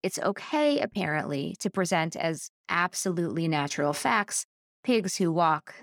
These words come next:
speak with British accents, and are friends with polar bears. The truly unacceptable,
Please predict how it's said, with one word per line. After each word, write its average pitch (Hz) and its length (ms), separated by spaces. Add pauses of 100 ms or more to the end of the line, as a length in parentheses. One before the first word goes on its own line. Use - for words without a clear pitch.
(120)
speak - 300
with 160 140
British 151 300
accents, 165 680 (100)
and 160 100
are 160 200
friends 208 440
with - 200
polar 269 320
bears. 165 440 (680)
The 254 140
truly 302 400
unacceptable, 190 800